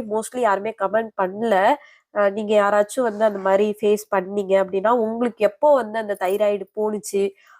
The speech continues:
அவர் வந்து என்னென்ன பண்ணாங்க, பேபி பிறக்கிற டைம்ல என்ன பண்ணாங்க அப்படின்றத வந்து எனக்கு கொஞ்சம் சொல்லுங்க. வீடியோஸை பார்த்தா எனக்கு ரொம்ப பக்கு பக்குன்னு ஆகுது அவங்க சொல்றதெல்லாம். அதனால ஓனா எக்ஸ்பீரியன்ஸ் பண்ணவங்க யாராச்சும் வந்து எனக்கு கண்டிப்பா சொல்லுங்க, நான் வந்து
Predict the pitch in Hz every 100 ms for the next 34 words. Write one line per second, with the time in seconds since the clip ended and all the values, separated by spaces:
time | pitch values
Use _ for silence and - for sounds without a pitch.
0 | - 208 208 202 208 247 226 214 285 285
1 | 269 214 214 247 240 208 196 214 226 -
2 | 196 208 233 226 190 196 208 202 208 202
3 | 196 208 196 190 190 190 190 190 185 180
4 | 196 202 180 190 175 190 190 202 190 226
5 | - - _ 226 254 269 - 202 185 185
6 | 208 208 190 190 190 185 220 202 185 214
7 | 185 - 269 339 311 247 247 247 233 233
8 | 240 240 233 254 254 220 220 208 208 208
9 | 285 415 - _ 240 285 320 262 - -
10 | 311 302 254 - 220 202 196 190 180 190
11 | 185 - 202 190 202 185 185 185 175 180
12 | 190 190 185 180 180 180 185 185